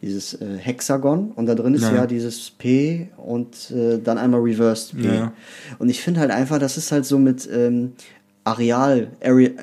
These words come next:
Speaker 1: Arial-Schrift gemacht, so. Weißt du, was
Speaker 2: Ja,
Speaker 1: ich
Speaker 2: ja.
Speaker 1: meine? So, das
Speaker 2: <laughs>
Speaker 1: ist
Speaker 2: Ja,
Speaker 1: einfach
Speaker 2: ja.
Speaker 1: so, das ist zum Beispiel, ich, ich geh da ein bisschen tiefer rein, wenn ich mir das so ansehe. Das
Speaker 2: Mhm.
Speaker 1: ist für mich, ich weiß nicht, das hat nicht viel mit Kunst zu tun, so.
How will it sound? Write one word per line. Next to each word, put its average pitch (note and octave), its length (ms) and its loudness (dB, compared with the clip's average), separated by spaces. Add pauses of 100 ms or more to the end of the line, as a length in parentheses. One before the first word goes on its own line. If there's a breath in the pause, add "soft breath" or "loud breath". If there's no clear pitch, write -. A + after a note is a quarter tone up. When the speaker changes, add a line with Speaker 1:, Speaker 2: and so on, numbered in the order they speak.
Speaker 1:
Arial-Schrift B2+ 680 2
gemacht, G#2+ 400 -6
so. A2+ 200 -12
Weißt A2 140 -8
du, B2 60 -4
was A#2 80 2
Speaker 2:
Ja, A#2 80 2
Speaker 1:
ich - 0 -
Speaker 2:
ja. B2+ 80 2
Speaker 1:
meine? D3+ 220 0
So, F3 100 6
das C3+ 120 2
Speaker 2:
<laughs> - 20 -
Speaker 1:
ist D#3+ 100 8
Speaker 2:
Ja, E3+ 80 4
Speaker 1:
einfach E3+ 160 2
Speaker 2:
ja. - 40 2
Speaker 1:
so, C#3+ 140 0 (260 loud breath)
das C#3+ 140 0
ist E3 100 -6
zum E3 100 -2
Beispiel, D#3+ 280 0
ich, C#3 180 0
ich B2+ 100 -2
geh E3 100 6
da F3 60 6
ein D#3 60 4
bisschen D3+ 200 0
tiefer E3+ 320 -4
rein, A2+ 240 -4
wenn G#2 80 -4
ich G2+ 100 -10
mir G2+ 60 -10
das G2 160 -14
so - 80 -16
ansehe. F#2+ 400 -14
Das A2+ 140 -4
Speaker 2:
Mhm. G#2 40 -2
Speaker 1:
ist A2 120 -6
für C#3 100 -8
mich, C3+ 240 -8
ich - 320 -14
weiß F3 180 0
nicht, C3 100 -2
das B2+ 60 -6
hat F3+ 100 -4
nicht G#3+ 140 -6
viel F#3+ 120 -2
mit F3+ 100 -8
Kunst F3 180 -8
zu E3+ 80 -8
tun, A3 260 -6
so. G#2+ 120 -8